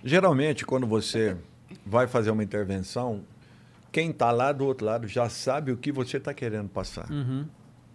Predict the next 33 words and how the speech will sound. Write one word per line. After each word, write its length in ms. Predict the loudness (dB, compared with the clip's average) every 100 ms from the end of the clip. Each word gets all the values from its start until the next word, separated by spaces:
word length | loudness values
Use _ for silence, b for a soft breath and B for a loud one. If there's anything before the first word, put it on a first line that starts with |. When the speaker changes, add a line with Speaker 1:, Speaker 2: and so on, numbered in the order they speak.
| -20 -20 -20 -20 -20 -20 -20 -20 -10
Speaker 1:
Já 160 | -6 -4
sabe 280 | -2 -2
porque 440 | -2 -4 0 0 0
é 60 | 0
uma 180 | -2 0
coisa 280 | 0 0
treinada, 600 | -2 -2 -2 0 -2 0
é 20 | -2
uma 160 | -4
coisa 320 | -2 -2 -2
que 80 | -2
ele 80 | 0
não 180 | 0 0
fez, 400 | -2 0 0 0
é 40 |
uma 160 | -2 -4
coisa 320 | -2 -2 -2
que 160 | -4 -4
ele 220 | -2 -2
vem 200 | 0 -2
fazendo 520 | 0 -2 0 -2 -2
erradamente, 920 | -4 -4 -4 -4 -4 -6 -8 -8 -10 -10 b b b b -4
mas 180 | -4
que 100 | 0
ele 140 | 0 2
já, 460 | 2 2 2 -2 -10 -16 -20 -8
em 100 | -2
algum 240 | -2 0 0
momento, 640 | 2 2 0 -2 -4 -6 -14 -20 -20 -20 -20 -20 -20 -20 b b b
sofreu 380 | 0 2 2
uma 120 | 2 2
intervenção. 680 | 0 0 0 -2 -4 -10 -10 -18 -20 -20 b b b b b b b -4
Então, 460 | -2 0 0 -2